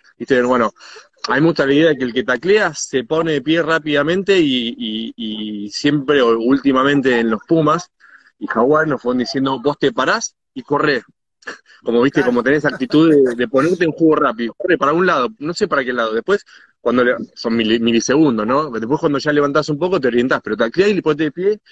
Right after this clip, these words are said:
Speaker 1: y salí para algún lado. Eso es importantísimo. Después, todo el equipo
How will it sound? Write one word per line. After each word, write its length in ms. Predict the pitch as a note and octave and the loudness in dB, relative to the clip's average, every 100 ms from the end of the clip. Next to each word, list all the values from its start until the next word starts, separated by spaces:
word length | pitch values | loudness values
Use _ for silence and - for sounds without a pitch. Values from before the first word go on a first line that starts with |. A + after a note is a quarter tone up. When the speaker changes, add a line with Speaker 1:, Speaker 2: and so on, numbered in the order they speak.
| - | -18
Speaker 1:
y 80 | - | -10
salí 200 | B2+ C3+ | -2 0
para 180 | D3 C#3 | 2 2
algún 180 | C3+ C3+ | 2 2
lado. 260 | A#2 G2+ | 2 0
Eso 220 | A#2+ E3+ G3 | 0 0 -2
es 160 | - _ _ _ _ - | -2 _ _ _ _ -4
importantísimo. 760 | B2 B2 B2 B2 B2+ A2+ G#2+ | 0 0 2 0 0 -4 -2
Después, 560 | A#2 A#2 F3+ G3 G#3 - _ _ _ _ _ _ _ | -2 0 2 2 2 -4 _ _ _ _ _ _ _
todo 180 | - F#3+ | 0 2
el 80 | E3 | 2
equipo 560 | C#3+ E3+ C#3+ D#3+ F3+ | 0 -4 0 0 0